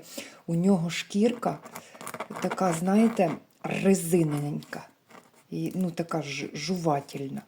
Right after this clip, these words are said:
Ну, в кого гарні зуби, то, звісно, вона дуже смачна, ця шкірочка. Це, е, хліб на заквасці, тобто без дріжджів взагалі. Це, ну, якби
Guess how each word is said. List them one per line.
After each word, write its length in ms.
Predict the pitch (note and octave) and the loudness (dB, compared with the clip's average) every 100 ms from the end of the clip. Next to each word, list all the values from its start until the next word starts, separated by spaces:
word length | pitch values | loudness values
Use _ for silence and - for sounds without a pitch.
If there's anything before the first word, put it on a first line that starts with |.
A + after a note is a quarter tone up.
| _ _ _ _ _ _ _ - | _ _ _ _ _ _ _ 0
Ну, 140 | A3+ | 2
в 100 | G#3+ | 4
кого 220 | A#3+ A#3 | 6 6
гарні 440 | G3+ G3 G#3 G3+ G#3 | 6 2 2 4 4
зуби, 400 | G3 A3+ G3+ F#3+ | 2 0 0 0
то, 520 | - F3+ F3 E3 - - - _ _ - | -2 -4 -2 -4 -6 -10 -20 _ _ -16
звісно, 600 | D3+ D#3+ E3+ E3 E3 D#3+ - - - | -12 -8 -8 -8 -10 -12 -14 -20 -10
вона 320 | E3 F3 F3 | -4 -2 -2
дуже 300 | D#3+ D#3+ D#3 | 0 -2 -4
смачна, 520 | D#3 - D3 - D#3 | -6 -10 -10 -8 -8
ця 160 | D3 D#3 | -10 -6
шкірочка. 680 | D#3+ - D#3 E3 E3 - - _ _ _ - - - - - - _ | -6 -6 -14 -14 -14 -18 -20 _ _ _ -20 -20 -20 -20 -20 -20 _
Це, 240 | - G#3 G#3+ | -2 4 4
е, 720 | F#3+ E3+ E3+ E3+ E3 D#3+ D#3+ - | 4 0 0 -2 -2 -4 -6 -4
хліб 300 | G3 G3+ F3+ | 0 0 -2
на 120 | E3+ | -4
заквасці, 680 | E3+ F3 F3 G3+ A#3 - - | -4 -4 0 2 2 -2 -6
тобто 360 | F#3 F3 - E3 | -6 -6 -6 -4
без 420 | D3+ F3+ G#3+ G3 | 0 4 4 2
дріжджів 640 | D#3+ D#3+ F3 F3 D#3+ D#3+ D3 | 0 0 0 -2 -6 -10 -8
взагалі. 840 | - E3+ F3+ D#3 F3 E3 C#3+ C3+ - | -2 0 0 -4 -6 -6 -6 -12 -12
Це, 340 | - F3 G3 G3 _ _ _ - | -6 -4 -4 -8 _ _ _ -8
ну, 160 | E3 | -6
якби 380 | D3 C#3 C#3 | -6 -8 -10